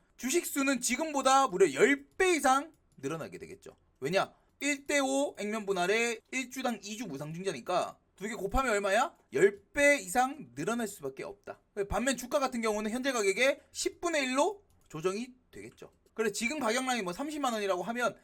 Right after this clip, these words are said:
결국 이 액면 분할하고 이 무상증자까지 진행을 한다라고 하면 얼마? 삼십만 원이 삼만 원까지 내려올 수 있다.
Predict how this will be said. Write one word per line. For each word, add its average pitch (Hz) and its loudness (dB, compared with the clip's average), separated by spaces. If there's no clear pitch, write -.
결국 285 4
이 185 -8
액면 294 0
분할하고 247 0
이 - -18
무상증자까지 226 -2
진행을 233 -4
한다라고 269 2
하면 233 0
얼마? 254 0
삼십만 269 0
원이 277 -4
삼만 330 -4
원까지 190 -4
내려올 180 0
수 285 -12
있다. - -20